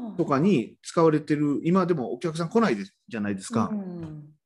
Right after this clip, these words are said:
Speaker 2: で、そういうので、こう、一棟貸しみたいなのができるところがあるはずなんですよ。で、そういうのがあれば、ね、朝から、ま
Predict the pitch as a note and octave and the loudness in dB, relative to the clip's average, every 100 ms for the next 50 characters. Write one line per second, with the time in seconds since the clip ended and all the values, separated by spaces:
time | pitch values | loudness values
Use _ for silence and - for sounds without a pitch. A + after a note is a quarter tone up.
0 | _ - D#3+ A3+ A3 E3+ B2+ C3+ D3 D#3 | _ -18 -4 0 2 2 2 0 0 2
1 | F3+ F3+ F3+ A#3 G#3+ C3 G#2+ A2 C#3 D#3 | 4 4 0 -2 -2 -4 -6 -6 -2 -2
2 | D#3 D#3 D3 D#3 D3+ A#2+ C3 B2 G2 - | 0 -2 0 -2 -2 -8 -6 -6 -6 -10
3 | F#2+ D#2+ _ _ _ _ _ _ _ _ | -12 -12 _ _ _ _ _ _ _ _
4 | _ _ _ _ _ _ G3 G3 D4 C#4 | _ _ _ _ _ _ -4 0 2 4
5 | F#3 C3 D3 B2 B2 D3 F2+ - _ _ | 2 2 2 0 0 -4 -6 -12 _ _
6 | _ _ _ _ _ _ _ _ G#3+ F3+ | _ _ _ _ _ _ _ _ -4 -2
7 | - E3+ E3 B2+ A2 F#2 - _ - D3 | -2 -4 -2 0 0 -2 -6 _ -6 -2
8 | F#2 - | -2 -6